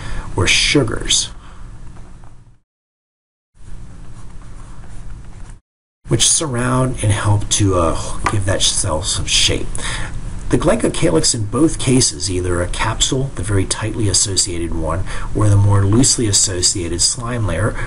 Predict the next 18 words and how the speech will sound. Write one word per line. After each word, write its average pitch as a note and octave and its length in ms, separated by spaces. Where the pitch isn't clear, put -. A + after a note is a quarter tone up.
are E3+ 80
doing A3 240
a - 20
very E3+ 220
similar C#3 320
role G#2 260
for G#2 140
that C#2+ 180
cell. E2 240
They're, G#2 180
they're C#3 80
helping B2 460
that C3 180
cell G#2+ 380
to G2+ 360
attach - 480
to - 80
surfaces. - 880